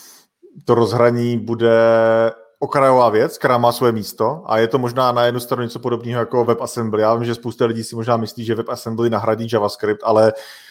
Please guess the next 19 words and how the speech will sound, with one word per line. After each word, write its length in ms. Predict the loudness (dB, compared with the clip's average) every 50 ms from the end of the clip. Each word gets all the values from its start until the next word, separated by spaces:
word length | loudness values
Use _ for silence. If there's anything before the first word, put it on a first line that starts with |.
| -20 _ _ _ _
to 100 | -2 -2
se 80 | 2 2
za 80 | 2
prvý 180 | 2 2 2 2
nestane, 380 | 2 0 0 0 2 2 2 0
za 60 | 0
druhý 200 | 0 0 0 2
to 120 | 2 2
ani 160 | 2 2 2
není 300 | 0 -2 -2 -2 -2 -2
jejím 220 | -2 -2 -2 -4 -6
cílem. 380 | -8 -8 -4 -2 -2 -2 -2
Ten 100 | -4 -6
cílem 300 | -6 -2 0 2 2 2
je, 180 | 4 2 2 2
že 300 | 2 4 4 4 4 2 0 -6 _ _ _ -8
některé 320 | -8 -2 0 0 2 2
věci 280 | 2 0 0 0 -4 -6
budou 540 | -4 0 2 2 2 2 0 -4 -8 -14